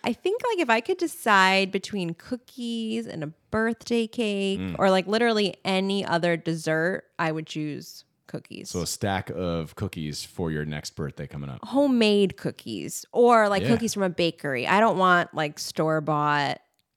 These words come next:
Speaker 2: Well, all right. I'll,
Speaker 1: What?
Speaker 2: yeah, I can make cookies.
Speaker 1: Okay.
Speaker 2: I can make this
Speaker 1: Okay.
Speaker 2: work. <laughs> It's just, it's just more work, but I can do it. I'll do it for you.
Speaker 1: Um, so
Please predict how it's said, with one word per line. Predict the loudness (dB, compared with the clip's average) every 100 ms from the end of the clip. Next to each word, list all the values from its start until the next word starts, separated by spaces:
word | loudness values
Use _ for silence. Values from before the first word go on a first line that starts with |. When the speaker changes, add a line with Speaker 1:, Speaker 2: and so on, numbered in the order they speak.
| -8
Speaker 2:
Well, | -4 -2 -4 -8 -16 -16
all | -14
right. | -12 -16 _ _ _ _ _ -6
I'll, | 0
Speaker 1:
What? | 0 2
Speaker 2:
yeah, | 0
I | 0
can | 0
make | -2
cookies. | -2 0 2 0
Speaker 1:
Okay. | -2
Speaker 2:
I | 2
can | 2
make | 4
this | 2
Speaker 1:
Okay. |
Speaker 2:
work. | 2 0 -2
<laughs> | -2 -2 -2 -4
It's | 2
just, | 2 2 -4 -8 -12
it's | -6
just | -4 0
more | 2 4
work, | 4 2 0
but | -2 -2
I | -2
can | -6
do | -6
it. | -8 -8
I'll | -4
do | -4
it | -2
for | -2
you. | 0 0 -4 -10 -16 -4
Speaker 1:
Um, | 4 6 8 6 4 2 -2 -6 -14 -18
so | -14 -2 6 8 8 6 4 2 0